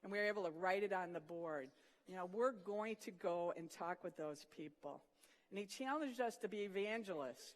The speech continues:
I love when he was talking about when he's riding the bike, Hey, do you know God? You know, because he's an evangelist, and he challenged us to be evangelists.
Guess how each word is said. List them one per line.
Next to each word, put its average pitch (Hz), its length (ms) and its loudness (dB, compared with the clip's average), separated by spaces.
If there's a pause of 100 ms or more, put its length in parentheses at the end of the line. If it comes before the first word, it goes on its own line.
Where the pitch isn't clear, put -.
(140)
I 196 160 6
love 208 340 4
when 180 140 2
he 170 60 -4
was 165 120 -8
talking 170 320 -2
about 165 200 0
when 165 80 -6
he's 151 140 -8
riding 170 300 2
the 165 60 -6
bike, 156 340 -2 (280)
Hey, 440 260 -2
do 269 60 -10
you 403 140 -8
know 381 200 -6
God? 349 480 -4
You 226 160 -2
know, 208 180 2
because 214 260 0
he's 247 180 -4
an 233 60 -4
evangelist, 196 680 0
and 180 80 -8
he 185 80 -8
challenged 196 540 -4
us 175 280 2
to 196 80 -8
be 170 180 -4
evangelists. 165 680 -4